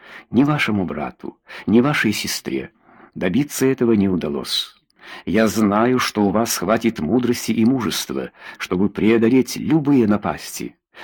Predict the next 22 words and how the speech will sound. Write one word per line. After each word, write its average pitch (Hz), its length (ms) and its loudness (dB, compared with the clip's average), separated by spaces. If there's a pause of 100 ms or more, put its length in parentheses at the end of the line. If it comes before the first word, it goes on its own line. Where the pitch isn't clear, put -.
(100)
Но 101 140 2
все 131 220 0
же 117 120 0
будет 107 300 0
лучше, 101 760 -2 (220)
если 107 380 2
вы 117 180 6
выйдете 113 480 2
замуж 160 680 0
и 135 100 4
дадите 120 460 2
стране 98 420 0
наследника». 64 760 -4 (760)
«Дорогой 123 460 -2
Сесил, 67 760 -8 (300)
вы 123 180 4
знаете, 147 760 0
что - 380 0
я 180 140 6
обдумываю 143 800 2
этот 127 280 -2
вопрос?» 110 800 -2